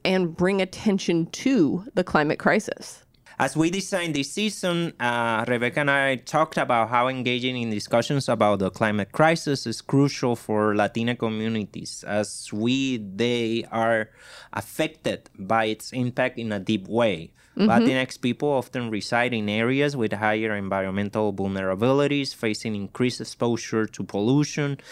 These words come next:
Speaker 2: extreme weather events, and rising temperaturas, right? Additionally, many Latinos, Latinas, Latinas work in industries affected by the climate crisis, such as agriculture, among others.
Speaker 1: Right. Yeah, absolutely.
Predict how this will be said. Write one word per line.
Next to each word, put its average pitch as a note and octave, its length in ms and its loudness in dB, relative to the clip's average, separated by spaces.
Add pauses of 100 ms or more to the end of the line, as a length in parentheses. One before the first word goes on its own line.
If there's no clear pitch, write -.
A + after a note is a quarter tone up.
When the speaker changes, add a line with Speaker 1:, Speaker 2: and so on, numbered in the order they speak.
(180)
Speaker 2:
extreme C3 480 -2
weather A#2 320 4
events, C#3 640 0
and G2+ 400 -8
rising A2+ 540 -2 (100)
temperaturas, G2+ 960 -2
right? A2+ 300 -2 (400)
Additionally, E3 720 -2
many C#3 260 2
Latinos, D3 600 0
Latinas, D#3 680 -4
Latinas D#3+ 580 -2
work C3 320 2
in B2+ 100 0
industries B2 480 0
affected A#2 480 -2
by G#2+ 120 2
the G2+ 120 -4
climate G#2+ 380 -6
crisis, A#2+ 480 -4
such - 400 -6
as A2 220 -12
agriculture, A#2 720 -4
among D3 340 2
others. G#2 400 0
Speaker 1:
Right. G#3+ 560 2
Yeah, G3 220 2
absolutely. E3+ 640 0